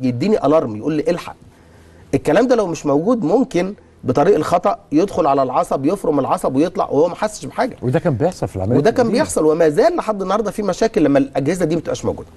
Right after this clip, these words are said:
Speaker 2: ايوه.
Speaker 1: يعني عشان كده العلم ما بيسيبش مجال للخطا النهارده، الاخطاء البشريه، يعني
Speaker 2: مهم.
Speaker 1: بيحاول يقللها جدًا.
Speaker 2: مهم.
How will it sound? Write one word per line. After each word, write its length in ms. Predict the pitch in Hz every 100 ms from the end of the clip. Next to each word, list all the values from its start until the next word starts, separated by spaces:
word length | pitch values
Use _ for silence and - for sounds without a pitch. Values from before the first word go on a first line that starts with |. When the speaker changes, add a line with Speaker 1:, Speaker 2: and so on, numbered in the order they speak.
| -
Speaker 2:
ايوه. 140 | 87 73 69 - 113
Speaker 1:
يعني 200 | 120 107
عشان 220 | 113 185
كده 260 | 196 151 120
العلم 420 | 117 180 175 170 _ _ - -
ما 200 | 110 113
بيسيبش 540 | 117 107 233 240 -
مجال 340 | 120 110 143
للخطا 460 | 143 104 - 127 110
النهارده، 440 | 110 123 127 123 - - - - 104
الاخطاء 360 | 104 - 139
البشريه، 340 | 117 113 82 85 107
يعني 180 | 113
Speaker 2:
مهم. 60 | 107
Speaker 1:
بيحاول 260 | 110 202 160
يقللها 340 | 127 170 156
جدًا. 300 | 143 147 - - -
Speaker 2:
مهم. 220 | 95 90